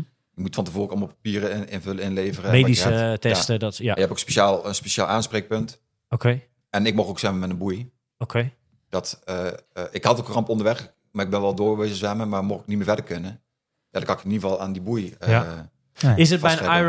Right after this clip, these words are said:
Speaker 2: Ironman, eh, het zijn toch de grootste wedstrijden die we hebben op de wereld. Voor een para-atleet zoals jij, goed geregeld?
Speaker 1: Ja, ja, ik,
Speaker 2: Ja?
Speaker 1: eh,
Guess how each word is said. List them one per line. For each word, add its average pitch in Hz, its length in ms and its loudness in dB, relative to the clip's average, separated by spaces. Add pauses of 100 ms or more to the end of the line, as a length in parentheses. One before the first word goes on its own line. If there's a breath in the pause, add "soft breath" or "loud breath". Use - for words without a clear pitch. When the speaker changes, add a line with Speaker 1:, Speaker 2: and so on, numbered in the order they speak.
(140)
Speaker 2:
Ironman, 143 220 0
eh, 135 720 -4
het 151 200 0
zijn 131 120 -2
toch 127 120 2
de 131 80 4
grootste 123 340 2
wedstrijden 120 360 -4
die 104 80 -4
we 110 60 2
hebben 147 180 0
op 147 80 -6
de 139 60 -8
wereld. 143 380 -4 (800)
Voor 143 400 2
een 131 100 -8
para-atleet 139 680 0
zoals 139 160 -2
jij, 135 160 0
goed 156 220 -2
geregeld? 135 640 0 (840)
Speaker 1:
Ja, 92 380 4
ja, 90 200 2
ik, 92 180 -4
Speaker 2:
Ja? 147 140 6
Speaker 1:
eh, 95 320 -2